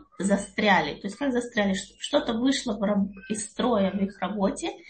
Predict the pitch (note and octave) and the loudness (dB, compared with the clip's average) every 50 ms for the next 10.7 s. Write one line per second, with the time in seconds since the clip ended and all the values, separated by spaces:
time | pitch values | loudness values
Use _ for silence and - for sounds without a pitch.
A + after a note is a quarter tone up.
0 | - - - - - _ - F3+ G3+ A#3 C4+ D#4 E4 D#4+ A#3+ B3 B3+ B3 B3 - | -18 -18 -18 -18 -18 _ 2 2 6 6 6 4 4 2 2 4 4 4 2 0
1 | - - G3 G3 - - G#3 G#3 G3+ F#3+ E3 D#3+ - - _ _ _ _ - - | -4 -6 -6 -4 0 2 4 4 4 4 0 -2 -8 -14 _ _ _ _ -20 -20
2 | - - - _ _ _ D#3 E3+ G3 - G#3+ F#3 G#3+ B3+ B3+ - - C#4 C#4 C4 | -20 -20 -20 _ _ _ -2 -2 -2 -2 2 2 2 2 2 0 0 2 2 4
3 | A#3 G#3 G#3 G3 F#3+ G3+ G3+ G#3 G#3 - - A#3 A3+ - - F#3+ F#3+ F#3+ - F#3+ | 4 4 2 2 2 2 2 0 -2 -2 0 0 0 0 2 0 0 0 0 -2
4 | G3 G#3+ A3+ B3 C#4 F#4 G4+ G4+ - _ _ _ G#3 A#3+ A#3+ A#3 - G3 G#3 G#3+ | 0 0 2 2 2 2 0 -2 -6 _ _ _ 2 2 2 0 -2 -6 -6 -4
5 | - - C#4+ D4 C#4+ C4 G#3+ G#3+ G#3+ - - - - B3+ B3+ - G3+ F#3+ G3 F#3+ | -2 2 2 4 4 4 4 2 0 -6 -4 -2 0 0 0 -2 -2 0 0 0
6 | E3+ E3 F3 F3 - - G3 G3+ A3 B3 C#4+ - - - B3 A#3 A3+ A3 A3+ A3+ | 0 -2 -4 -6 -4 -2 0 2 2 2 2 0 0 0 0 2 2 2 2 2
7 | A#3+ A#3+ - G3+ G#3 G#3+ G#3+ G#3+ - - G#3 G3+ - - E3+ F#3+ A3+ C#4 E4 E4+ | 0 0 -2 -4 -4 -4 -6 -6 -8 -10 -10 -8 -8 -4 -2 2 2 2 2 0
8 | - - C4+ B3+ - G3+ G3 - F#3+ G3 F#3+ G3 G3+ G#3+ B3 C#4+ C#4 - A#3 G#3 | -4 -6 -6 -2 -2 -4 -2 -2 -2 0 0 0 0 0 0 -2 -2 -4 -6 -6
9 | - F#3 F#3+ F#3+ G3+ A#3 G#3+ G3 - G3 F#3+ F#3 F3+ F3 E3 D3+ D3 - - - | -6 -6 -4 -2 -2 -2 -2 -2 0 0 0 0 -2 -6 -6 -6 -6 -6 -8 -10
10 | G3+ - _ _ _ _ _ C#4 G3 G#3+ A#3 - - | -10 -10 _ _ _ _ _ -6 -4 -2 -2 -2 -4